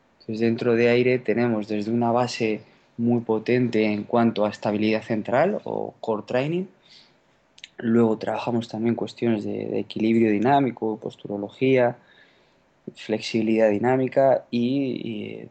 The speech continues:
desde ahí podemos pasar a todas las técnicas de pliometría, multisaltos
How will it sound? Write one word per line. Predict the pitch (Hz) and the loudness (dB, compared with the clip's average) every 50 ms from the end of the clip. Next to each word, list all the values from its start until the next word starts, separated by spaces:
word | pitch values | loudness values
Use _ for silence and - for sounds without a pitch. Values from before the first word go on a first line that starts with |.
| - - | -8 -4
desde | 113 104 101 101 107 104 | -4 -4 -4 -6 -6 -4
ahí | 104 107 107 110 110 | -2 0 0 0 -2
podemos | 113 - 110 107 107 107 110 117 | -4 -4 -4 -4 -2 -4 -6 -6
pasar | 117 - 113 - - 101 104 110 - - | -8 -10 -10 -4 -2 0 2 2 2 0
a | - - - 110 | -2 -4 -4 -8
todas | 120 - - 113 110 107 | -8 -4 -2 0 2 2
las | 107 107 - - | 0 0 -4 -6
técnicas | - 110 107 107 104 107 104 104 101 | -6 -4 -4 -2 -2 -2 -2 -4 -2
de | 104 98 | -4 -6
pliometría, | 101 104 104 104 98 98 104 - - - 113 110 104 104 104 101 104 107 - | -4 -2 -2 -2 -2 -2 -6 -8 -4 -2 -2 0 0 0 0 0 0 -2 -4
multisaltos | 110 107 110 110 101 - - 104 - - - 110 107 104 98 - - 104 101 101 - | -6 -6 -4 -4 -4 -4 -4 -6 -4 0 0 2 2 0 -2 -2 -2 -2 -2 -2 -4